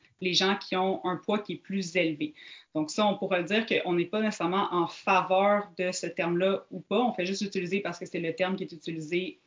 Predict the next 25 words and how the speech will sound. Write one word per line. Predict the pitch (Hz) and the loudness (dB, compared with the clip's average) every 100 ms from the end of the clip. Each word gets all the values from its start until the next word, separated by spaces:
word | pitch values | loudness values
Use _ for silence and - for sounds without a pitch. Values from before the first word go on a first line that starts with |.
| _ _ _ _ _ - | _ _ _ _ _ 0
par | 180 180 | 2 2
la, | 175 160 151 151 | 0 0 0 -2
les | 160 160 160 | -2 0 0
gens. | 170 185 294 - - - - | 2 2 2 -2 -14 -12 -2
Mais | 175 | 0
il | |
y | |
a | 175 | 2
comme | 233 269 269 - | 4 6 4 2
la | 190 180 | 0 0
définition | 190 196 190 - 226 | 0 -2 -2 2 2
selon | 233 190 185 202 208 - - _ | 2 2 4 4 2 0 -6 _
l'indice | 185 185 170 214 214 | 0 2 2 2 2
de | 190 | 0
poids | 196 | 0
corporel, | 190 180 - 175 214 | -2 -4 -2 2 2
donc | 208 185 | 2 -2
selon | - 185 202 | 0 0 2
le | 190 180 | 2 2
poids | 220 214 | 0 0
par | 175 | 0
rapport | 170 185 | 2 2
à | 180 | 2
la | 165 | 0
taille, | 185 190 240 233 | 2 4 4 2